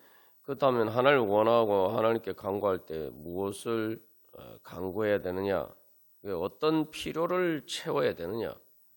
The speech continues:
여기서 이제 문제가 되는 것은 왜 사람들이 하나님을 원하지 않을까요? 왜, 왜 이스라엘 백성들이 하나님을 원하지 않고 우상을 섬겼습니까? 그것은 하나님이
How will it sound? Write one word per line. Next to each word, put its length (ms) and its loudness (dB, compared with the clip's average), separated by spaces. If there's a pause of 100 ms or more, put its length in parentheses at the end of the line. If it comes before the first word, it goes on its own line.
(300)
여기서 340 0
이제 200 0
문제가 420 0
되는 220 -2
것은 360 -4 (320)
왜 240 4
사람들이 960 0 (240)
하나님을 1040 0
원하지 540 -2
않을까요? 440 -8 (580)
왜, 160 -2 (640)
왜 300 2
이스라엘 340 2
백성들이 400 -2
하나님을 340 2
원하지 340 2
않고 420 -6
우상을 680 -4 (340)
섬겼습니까? 640 -14 (1160)
그것은 440 -2 (220)
하나님이 800 4